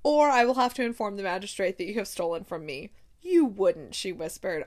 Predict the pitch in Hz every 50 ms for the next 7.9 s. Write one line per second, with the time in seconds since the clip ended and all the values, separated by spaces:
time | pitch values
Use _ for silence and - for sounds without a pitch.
0 | - 190 190 202 - 240 262 233 226 214 202 190 175 - - 196 226 240 - -
1 | 156 160 - - - 190 - - 185 190 180 190 151 107 110 - - - - -
2 | - - - - _ _ _ _ _ - 247 220 196 160 123 139 143 - - -
3 | 180 180 180 175 170 156 151 139 - - - - - - 330 370 359 359 349 392
4 | 453 415 269 175 113 104 - - - - 247 262 - 349 339 339 339 330 - 330
5 | 302 294 294 - - - 330 330 294 214 - 208 - - 214 202 - 190 135 107
6 | - - - - - - - _ 247 269 320 392 - 269 233 214 208 202 - -
7 | 202 208 - - - 139 180 214 190 151 139 123 117 135 170 - -